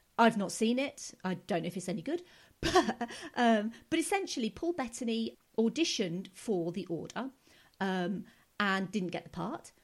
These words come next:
But Brian Helgeland was impressed with his audition, and as A Knight's Tale was shunted up his schedule,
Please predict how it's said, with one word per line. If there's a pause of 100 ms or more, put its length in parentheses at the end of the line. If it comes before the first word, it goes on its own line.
(380)
But
Brian
Helgeland
was
impressed
with
his
audition, (440)
and
as (220)
A
Knight's
Tale
was
shunted
up
his
schedule,